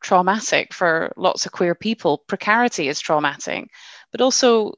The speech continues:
thinking about it as, you know, for lots of older queer people or queer people living with H I V, that it, that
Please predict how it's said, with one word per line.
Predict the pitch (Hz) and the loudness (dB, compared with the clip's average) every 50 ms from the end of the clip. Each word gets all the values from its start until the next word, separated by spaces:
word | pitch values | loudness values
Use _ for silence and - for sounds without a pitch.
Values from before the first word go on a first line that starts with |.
| _ - - | _ -20 -14
thinking | - - 226 214 - 220 | -8 -6 -6 -4 -2 -2
about | 208 - 196 185 190 190 185 | 0 4 6 6 6 6 6
it | 185 175 - - | 4 2 2 0
as, | 180 170 - - - - - - - | -2 -2 -2 -4 -4 -6 -8 -10 -10
you | 196 | -8
know, | 185 175 | -8 -8
for | 165 - - 185 175 175 175 170 160 - - _ - | -6 -2 0 2 2 2 2 0 -2 -4 -10 _ -8
lots | - 175 - - - - | -4 -4 -2 -2 -2 -6
of | 175 165 - - - - - - - | -6 -6 -8 -18 -20 -20 -6 0 2
older | 226 240 240 233 | 2 4 4 2
queer | - - 226 214 208 | 0 2 2 2 2
people | - 220 196 - 202 175 | 0 -2 -2 0 2 2
or | 165 | 2
queer | 165 - - 190 | 2 0 -2 -4
people | 180 - 190 - 185 175 | -4 -4 -6 -4 -2 0
living | 170 170 160 180 170 165 | 0 0 -2 -2 -4 -4
with | 165 165 - - - - - _ _ - | -4 -4 -6 -10 -20 -20 -20 _ _ -4
H | 170 170 - - | -4 -2 -2 0
I | 170 160 | 0 0
V, | 160 220 233 214 | 0 0 0 0
that | 180 165 170 175 | 0 0 -2 -2
it, | - - _ _ _ - | -2 -4 _ _ _ -6
that | 202 - | -6 -6